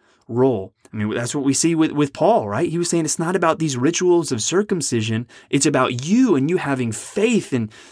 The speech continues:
and bearing with one another and loving one another. That's what it's about. The Pharisees, they didn't care about that. They cared about their system. And so I pray that, um, that our churches will be places that are full of a focus of,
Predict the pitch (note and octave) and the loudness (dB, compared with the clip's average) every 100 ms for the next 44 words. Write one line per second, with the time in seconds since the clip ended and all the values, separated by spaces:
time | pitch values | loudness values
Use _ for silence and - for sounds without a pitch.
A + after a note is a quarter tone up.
0 | _ A#2 A#2+ C3 E3 G#3 G#3 F3+ G#3+ C#4 | _ -6 -4 0 2 4 2 2 2 2
1 | G3+ F#3 E3+ D3+ C#3+ C3 A#2 B2+ F3 G3+ | 2 2 2 2 0 0 0 0 2 2
2 | B3+ C#4 B3+ G3+ D#3 C#3+ C3 B2 A#2 - | 2 2 4 4 4 2 0 0 0 -2
3 | - C4 - G3 E3 C#3+ C3+ A#2+ G2 - | -4 -4 0 2 0 -2 -4 -4 -8 -12
4 | _ _ _ _ _ _ - A#2 F#3 F#3+ | _ _ _ _ _ _ -10 0 2 2
5 | - C#3 C3+ D3+ B2+ G#2 A2 G2+ G2 G2 | 2 2 2 2 0 -2 -4 -2 -4 -4
6 | G#2+ G2+ - B2+ C#3 D3+ D3+ C#3+ C3 B2 | -6 -8 -4 -2 0 0 2 2 2 0
7 | - _ _ _ _ _ - A#2 - B2+ | -4 _ _ _ _ _ -4 -2 0 -2
8 | - G2 G2 _ _ _ _ _ - G2+ | -2 -8 -14 _ _ _ _ _ -4 -2
9 | A#2+ C3 C3+ E3+ D3 C3+ A2+ - _ D2+ | 0 2 2 2 2 2 0 -4 _ -10
10 | - G#2+ G#2+ F3 G#3+ - A#2 - F#2 F#2+ | -6 -6 -2 0 0 0 0 -2 -8 -6
11 | A#2+ B2+ - D3 E3+ C3 B2 A2 G2+ - | -4 -4 0 0 0 -2 0 -2 -2 -6
12 | - F3+ F#3 A#2+ G#2 A2 A2 - D#3 D3+ | 0 2 4 2 -2 -6 -4 0 0 2
13 | C#3 G#2+ | 0 -2